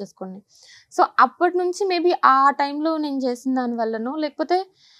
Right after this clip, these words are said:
maybe నేను చేసిన రోల్స్ వల్ల కావచ్చు, ఇంకొకటి ఏదైనా, ఇంకొకటి ఏదైనా, తెలుగు అమ్మాయినని కావచ్చు. So, వాటి వల్ల నాకైతే ఇప్పటి వరకు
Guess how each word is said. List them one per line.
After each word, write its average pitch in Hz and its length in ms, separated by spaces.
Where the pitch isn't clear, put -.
maybe 339 320
నేను 311 180
చేసిన 277 240
రోల్స్ 247 340
వల్ల 240 200
కావచ్చు, 220 800
ఇంకొకటి 294 420
ఏదైనా, 262 260
ఇంకొకటి 233 300
ఏదైనా, 240 140
తెలుగు 269 220
అమ్మాయినని 247 400
కావచ్చు. 220 580
So, 320 160
వాటి 269 360
వల్ల 302 540
నాకైతే 269 480
ఇప్పటి 277 240
వరకు 262 680